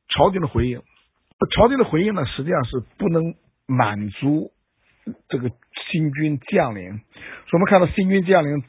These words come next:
真的像这，就是说后发的现代化国家的转型一样的，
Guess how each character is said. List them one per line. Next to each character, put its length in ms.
真 220
的 120
像 240
这， 160
就 140
是 140
说 200
后 360
发 240
的 80
现 180
代 80
化 160
国 160
家 200
的 80
转 320
型 220
一 40
样 260
的， 80